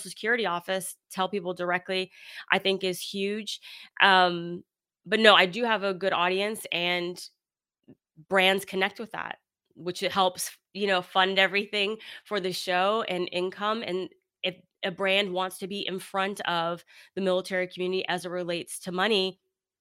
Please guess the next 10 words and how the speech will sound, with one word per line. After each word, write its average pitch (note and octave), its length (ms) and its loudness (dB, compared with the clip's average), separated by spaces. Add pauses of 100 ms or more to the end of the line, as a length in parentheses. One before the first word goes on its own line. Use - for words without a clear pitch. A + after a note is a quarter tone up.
(520)
I F#3 140 10
have, F#3 520 2 (280)
all G#3+ 180 8
of A3 100 -4
my F#3+ 160 0
listeners F3 560 -6 (160)
are F3+ 300 2
their E3 280 -4
ideal D3+ 300 -8
clients. - 580 -10